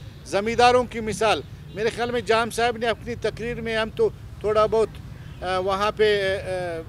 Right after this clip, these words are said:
लाइब्रेरी में बैठकर सुन रहे थे कि हमने लाइव स्टॉक पे जो है यहाँ पे एक्सपो मुनक्किद की, पहली दफ़ा ये हुआ, पहली दफ़ा हुआ।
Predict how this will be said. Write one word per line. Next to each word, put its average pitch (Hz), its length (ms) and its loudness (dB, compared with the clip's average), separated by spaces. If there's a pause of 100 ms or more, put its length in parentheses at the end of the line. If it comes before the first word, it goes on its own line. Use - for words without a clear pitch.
लाइब्रेरी 196 520 4
में 220 120 4 (260)
बैठकर 208 360 -2
सुन 214 260 -4
रहे 208 260 2
थे 190 200 0
कि - 400 -8
हमने 190 220 -2
लाइव 190 460 6
स्टॉक 190 300 0 (120)
पे 180 100 -2
जो 185 140 -4
है 175 200 -2
यहाँ 170 220 -4
पे 175 340 -6
एक्सपो 190 380 -2 (260)
मुनक्किद 190 440 -2
की, 190 240 -10
पहली 208 380 2
दफ़ा 185 280 2
ये 190 160 2
हुआ, 185 260 2
पहली 185 320 -2
दफ़ा 180 280 -2
हुआ। 185 340 0